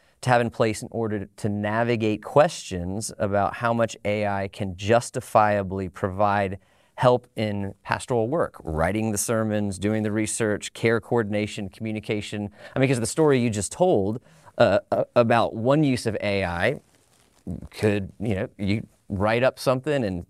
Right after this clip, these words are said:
put your theology out there and say what kind of book you wanna preach through, and all of a sudden all the sermons are printed for the year.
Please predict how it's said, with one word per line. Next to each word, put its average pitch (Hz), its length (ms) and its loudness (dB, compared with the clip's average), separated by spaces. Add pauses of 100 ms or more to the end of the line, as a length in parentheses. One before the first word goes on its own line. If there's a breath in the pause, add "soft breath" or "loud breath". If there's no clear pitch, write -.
(140)
put - 140 0
your 117 100 -4
theology 120 560 0
out 127 200 2
there 139 280 0
and 90 220 -6 (280 loud breath)
say 117 300 2
what 120 220 0
kind 123 180 -2
of 101 100 -4
book 131 220 -2
you 131 80 -4
wanna 123 160 -4
preach - 320 -6
through, 139 320 -4
and 101 80 -2
all 110 140 0
of 107 80 -4
a 110 40 -10
sudden 110 300 -4
all 107 160 0
the 117 80 -6
sermons 127 320 -6
are 131 60 -10
printed 139 240 -6
for 139 100 -8
the 135 80 -8
year. 160 220 -8